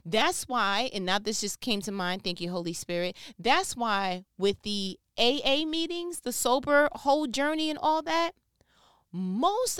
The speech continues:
of their mentors, okay, before you get a mentee, most of their mentors are people who are walking the sober life with them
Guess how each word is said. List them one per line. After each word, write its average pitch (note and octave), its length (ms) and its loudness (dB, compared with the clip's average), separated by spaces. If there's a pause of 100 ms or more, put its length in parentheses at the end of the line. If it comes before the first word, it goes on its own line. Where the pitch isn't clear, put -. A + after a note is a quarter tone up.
of D#4+ 340 4
their C4+ 560 4 (240)
mentors, E4+ 1080 -2 (880)
okay, D#4 460 2 (280)
before - 300 0
you F4 180 2
get E4 160 4
a D#4 60 0
mentee, F4+ 640 0 (160)
most D4 420 2
of G#4 180 -6
their D#4+ 200 2
mentors E4+ 1040 -2 (680)
are C#4 160 10
people A#3 720 2 (320)
who C#4 280 0
are A#3 180 8
walking A3+ 520 2
the G#3+ 100 -2
sober G3 400 -2
life F3 400 0 (140)
with F#3+ 280 -4
them D3 200 -6